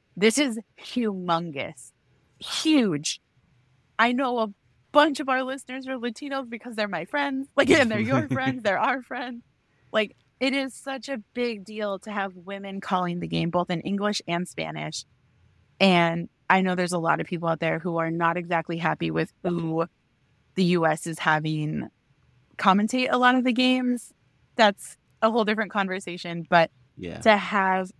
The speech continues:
Speaker 1: a female-led broadcast team for the Women's World Cup is gigantic because of the, the reach that they will have through Spanish language media over the next month and a half. So keep your eye on our feed. We'll post T V schedules for the upcoming matches there,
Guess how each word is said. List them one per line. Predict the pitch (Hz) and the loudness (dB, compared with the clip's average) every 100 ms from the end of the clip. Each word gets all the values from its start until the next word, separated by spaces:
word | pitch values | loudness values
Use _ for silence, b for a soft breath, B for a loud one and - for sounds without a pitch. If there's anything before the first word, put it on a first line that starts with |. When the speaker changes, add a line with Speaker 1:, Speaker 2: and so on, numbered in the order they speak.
| - | -6
Speaker 1:
a | |
female-led | 190 - 208 196 202 208 202 175 170 165 165 | -6 -4 -4 -2 -2 -2 -4 -2 -2 -2 -4
broadcast | 156 160 156 151 | -4 -4 -6 -8
team | - 156 151 147 | -8 -6 -6 -8
for | 156 | -8
the | 156 | -8
Women's | 156 160 160 | -6 -4 -4
World | 160 156 | -6 -6
Cup | - 139 131 - | -2 -4 -4 -6
is | 147 143 143 _ _ - 143 | -4 -4 -8 _ _ -14 -6
gigantic | - 147 143 143 135 147 135 131 - | 0 0 0 -4 -6 -6 -8 -10 -8
because | 151 156 | -6 -2
of | 147 147 | -2 -2
the, | 156 - 151 | -4 -2 -4
the | 160 165 147 | -2 -2 0
reach | 151 165 - - - _ - - _ _ - | -2 -4 -4 -8 -10 _ -20 -20 _ _ 2
that | 170 135 | 4 4
they | 156 156 | 4 2
will | 147 | 0
have | 151 147 143 | -2 -2 -4
through | - 147 | -8 -10
Spanish | - 139 139 135 | -6 -6 -4 -8
language | 131 135 135 135 | -8 -8 -6 -8
media | 139 107 - - - - _ _ - | -6 -6 -6 -4 -6 -8 _ _ 2
over | 151 143 | 4 4
the | 143 | 2
next | 139 113 - | 0 -4 -2
month | 110 95 | -2 -2
and | - | -8
a | |
half. | - - - _ _ _ _ _ _ _ | -10 -12 -18 _ _ _ _ _ _ _
So | - - 156 147 - - | -2 6 6 6 2 -4
keep | - 185 | -2 2
your | 220 214 | 4 6
eye | 208 208 | 6 4
on | 208 | 2
our | 208 | 0
feed. | - 170 165 | -2 -2 -2
We'll | 160 | -4
post | - 165 - | -2 -2 -2
T | - 196 | -4 -2
V | 190 | -2
schedules | - 180 175 170 | 0 0 0 -2
for | 170 | -2
the | 151 | 0
upcoming | 139 - 156 156 | -2 -2 -6 -2
matches | 180 175 180 160 | 0 0 -4 -8
there, | 165 160 156 156 | -4 -2 0 -2